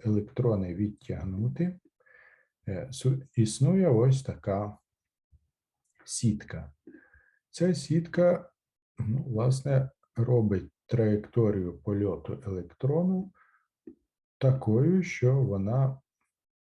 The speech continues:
відрізняється від траєкторії такої, якщо б сітки цієї не було.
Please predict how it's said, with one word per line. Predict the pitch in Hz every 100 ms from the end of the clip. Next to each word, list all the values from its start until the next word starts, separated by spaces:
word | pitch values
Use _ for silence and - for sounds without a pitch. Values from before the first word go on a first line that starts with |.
| -
відрізняється | 95 123 120 135 131 123 92 78 78 -
від | - 87 - - _ 123 _ _
траєкторії | - 90 - - 143 156 143 131 135 - _ _
такої, | - - - 151 139 98
якщо | 80 - - 110
б | -
сітки | - 110 107 - -
цієї | - 98 90 90 90
не | 87
було. | 82 87 76 76